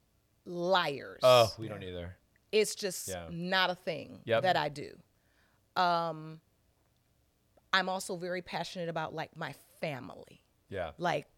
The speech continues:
Speaker 1: don't play with my son. Don't play
Speaker 2: <laughs>
Speaker 1: with my nephew, which is my first baby.
Speaker 2: Yeah.
Speaker 1: D-,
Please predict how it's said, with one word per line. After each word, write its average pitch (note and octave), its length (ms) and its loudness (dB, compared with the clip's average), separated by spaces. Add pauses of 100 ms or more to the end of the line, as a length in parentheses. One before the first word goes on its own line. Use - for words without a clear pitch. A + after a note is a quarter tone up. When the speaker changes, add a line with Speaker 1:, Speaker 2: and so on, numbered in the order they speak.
Speaker 1:
don't D#3 300 -6
play F3+ 260 -4
with F3+ 240 -12
my F#3 240 -6
son. G#3+ 560 -6 (140)
Don't D#3 380 -8
play E3+ 240 -4
Speaker 2:
<laughs> - 0 -
Speaker 1:
with E3 220 -6
my F3 200 -4
nephew, G#3 520 -4
which F3 180 -8
is D#3+ 120 -8
my D#3+ 140 -6
first G3 340 -4
baby. F#3 520 -6 (120)
Speaker 2:
Yeah. F#2 260 -6 (220)
Speaker 1:
D-, G3+ 120 0